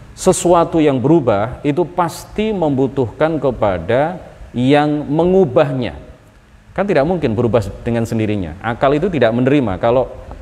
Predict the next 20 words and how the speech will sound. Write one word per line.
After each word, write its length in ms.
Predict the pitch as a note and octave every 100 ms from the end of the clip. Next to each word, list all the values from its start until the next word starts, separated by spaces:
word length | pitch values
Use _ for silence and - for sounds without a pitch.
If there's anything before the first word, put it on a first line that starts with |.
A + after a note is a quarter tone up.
| -
sesuatu 560 | - C3 - C3+ B2 C#3
itu 160 | D#3
berubah 560 | C3 B2 A#2 F#2 C3 D#3+ - - - - - -
dengan 240 | B2+ C3+
sendirinya. 560 | C3 C3+ B2+ C#3+ B2+ D#2+ C#2+ - - - - - - -
Pasti 720 | - F#3 - - - - G#3 G2 - - - - - - -
ada 280 | B2+ B2+ C3
yang 120 | B2+
mengubahnya. 600 | C3 B2 F#2 E2+ E2 C2+ - - - - _ - - - - - - - - - - - - - - - - -
Dan 400 | C3+ C#3 A2+ E2+ - - -
sesuatu 720 | - D3 - D3 C#3 A#2 F3+
yang 160 | F3 C#3
mengalami 480 | D3 D3 C#3 C3+ B2+
perubahan 680 | B2 A#2 F#2 F2+ G#2+ D3+ -
itu 240 | D#3 F3+
pasti 640 | E3 - E3+ D3+ - - G#3
adalah 280 | D3 D3
makhluk. 400 | D#3 E3 - D#3 - - - - - - - - - - - - - -
Jadi, 160 | - A#2
aqwa 680 | D3+ D3+ - D#3 C3+ G#2+ D#2